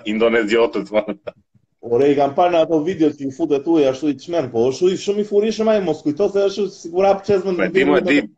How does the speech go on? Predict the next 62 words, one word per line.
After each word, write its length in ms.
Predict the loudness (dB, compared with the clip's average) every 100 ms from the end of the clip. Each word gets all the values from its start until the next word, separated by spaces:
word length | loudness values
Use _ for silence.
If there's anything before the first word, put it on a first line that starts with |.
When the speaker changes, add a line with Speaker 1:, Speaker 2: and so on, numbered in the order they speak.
| _ -4
Speaker 1:
po, 140 | -2 -2 -4 0
po 100 | 0
e 60 |
di 140 | 2 2
se 120 | 2 0
zdiqin 400 | -2 -6 -4 -2
kot 160 | -2 -2
dyqind 240 | -2 0
e 60 | 0
pesëdhjetë 300 | 0 0 0
mijë 100 | 0
veta, 220 | 2 2 2
po 140 | 2 0 -4
kështu 240 | _ -2 0
në 80 | 2
video 240 | 2 2
ishte 200 | 2 0 0
shumë 140 | 0
kot, 160 | 0 0
po 80 | -2
plak. 220 | -2 -4 -10
U 180 | -10
zgënjeva 380 | -4 0 2 2
keq 160 | 0 -2
fare. 280 | 0 0 0 _ _ -20 _ _ _ _ _
Unë 120 | -2 0
po 60 |
prisja 260 | 0 2 2
në 80 | 2
kështu, 160 | 2 2 0 -4
në 200 | -4 -2
një 80 | 2
dallgë 320 | 2 2 2
e 20 |
madhe 240 | 2 2 2
si 140 | 0
mal, 320 | 0 2 0
kështu 160 | -2 -4
që 160 | -4 -6
i, 80 | -8
i, 140 | -10 -12 _ -8
i 120 | -4
përfshin. 420 | -4 -2 -2 -2
Po 120 | 0 2
ai 160 | 2
ishte 160 | 0 -2
i 80 | 0
kot 220 | -2 -2
kështu 140 | -10 -10
si, 280 | -16 -12 -12 -12 _ -20 _
si 160 | -10 -6
balt. 300 | 0 2 2
Speaker 2:
Jo. 160 | -2 -6 _ _ _ _ _ _ -6
E 100 | -4
di 180 | -4 -2
ku 200 | 2 2
është 300 | 2 2 2
tsunami 460 | 0 -4 -2 -2 0
pa 140 | -2 0
parë 240 | -2 -2
si 160 | -2
dhe? 140 | 2